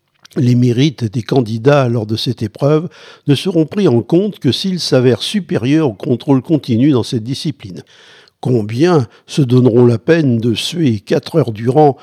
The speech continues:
sur un sujet pour un bénéfice aussi hypothétique ? Il y a aussi l'apparition du grand oral, entre guillemets. En France, lorsqu'il y a un oral,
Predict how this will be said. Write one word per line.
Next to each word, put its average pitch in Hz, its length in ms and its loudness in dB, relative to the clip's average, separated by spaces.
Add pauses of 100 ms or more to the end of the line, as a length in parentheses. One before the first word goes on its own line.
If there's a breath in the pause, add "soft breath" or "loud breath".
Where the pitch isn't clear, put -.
(140 loud breath)
sur 120 280 -4
un 110 80 -2
sujet 147 520 -2 (280 soft breath)
pour 123 220 2
un 120 60 2
bénéfice 120 540 0
aussi 117 440 -4
hypothétique ? 123 800 -6 (1700 loud breath)
Il 180 160 0
y 269 80 4
a 311 40 2
aussi 247 360 0
l'apparition 165 800 0
du 110 180 -4
grand 190 520 -2
oral, - 500 -8 (300)
entre 98 280 -14
guillemets. 113 400 -6 (800 soft breath)
En 117 140 -2
France, 143 580 2
lorsqu'il 135 480 -4
y 147 100 2
a 139 80 4
un 120 160 0
oral, 117 520 -2